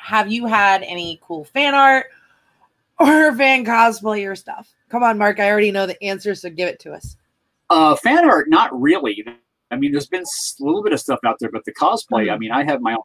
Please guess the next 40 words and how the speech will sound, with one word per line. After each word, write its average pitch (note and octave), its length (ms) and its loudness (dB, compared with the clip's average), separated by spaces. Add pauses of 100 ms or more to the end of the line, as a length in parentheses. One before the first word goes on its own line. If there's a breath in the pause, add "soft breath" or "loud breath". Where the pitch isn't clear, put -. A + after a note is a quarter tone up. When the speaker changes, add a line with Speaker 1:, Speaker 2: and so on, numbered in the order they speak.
(140)
Speaker 2:
fan A#2+ 200 -4
organization, F2 640 -16
so F#2+ 480 -8
I A#2 140 -2
got A#2+ 160 -2
to G#2 80 -12
see A2 140 -4
a F2+ 80 -8
ton B2+ 240 -2
of A2 80 -4
it G2 80 -14
this F#2+ 180 -14
weekend. E2 380 -12 (500 loud breath)
Uh, G2 160 -4
the A2+ 100 -8
first G#3+ 240 2
Fantasy D#3 400 0
was A2+ 140 -2
two C#3 140 -4
years A#2+ 260 -2
ago, G#2+ 340 -6
and, G#2 300 -12
you - 100 -16
know, - 60 -8
we D#3 80 -2
were G#3 80 0
still G#3+ 380 -4
a C#3+ 40 -2
little D#3 180 2
bit C3 140 0
younger, B2 460 -2 (460 soft breath)
and A#2+ 500 0
there E3 100 2
was F#3+ 140 -2
some E3+ 220 0
people G#2+ 400 -4
in G2 180 -14
costume. F#2 480 -6
Maybe, C#3+ 420 0
uh, - 280 -12